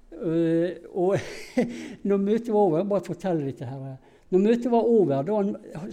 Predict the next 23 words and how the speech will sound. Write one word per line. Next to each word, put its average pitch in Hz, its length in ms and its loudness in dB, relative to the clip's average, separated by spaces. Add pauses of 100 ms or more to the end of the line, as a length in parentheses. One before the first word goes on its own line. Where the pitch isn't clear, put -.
talerstolen 208 640 0
sto 202 220 -16 (100)
her 214 300 -14
den 233 180 -16
gangen, 143 240 -16
så 180 140 -18
han 175 160 -16
Myhrvold 220 400 -18
som 170 160 -18
satt 220 240 -20
der, 175 160 -18
jeg 160 100 -18
tror 254 140 -20
ikke 190 180 -20
han 226 140 -20
så 190 500 -20
at 196 140 -20
jeg 175 80 -20
sto 196 180 -20
og 156 140 -14
gråt. 170 240 -16 (960)
Men 196 160 -12
han 247 100 -12